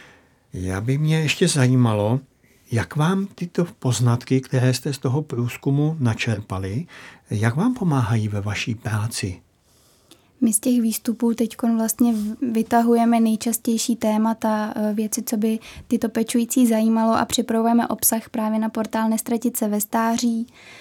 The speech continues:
Speaker 2: Zároveň taky tím, že ta skupina pečujících, těch dva a půl tisíce kontaktů, je opravdu velká skupina,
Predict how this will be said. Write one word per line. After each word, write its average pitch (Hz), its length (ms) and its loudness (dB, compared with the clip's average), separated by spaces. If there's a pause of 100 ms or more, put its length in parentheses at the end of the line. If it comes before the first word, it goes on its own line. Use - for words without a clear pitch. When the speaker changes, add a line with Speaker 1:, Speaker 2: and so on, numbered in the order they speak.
(160)
Speaker 2:
Zároveň 220 500 6
taky 233 220 0
tím, 226 340 2
že 220 260 2
ta 240 120 0
skupina 240 500 2
pečujících, 220 600 -2
těch 208 180 -6
dva 202 160 -2
a 214 100 0
půl 233 200 0
tisíce 226 460 -2
kontaktů, 220 540 0
je 220 140 0
opravdu 226 460 0
velká 214 560 0
skupina, 214 540 0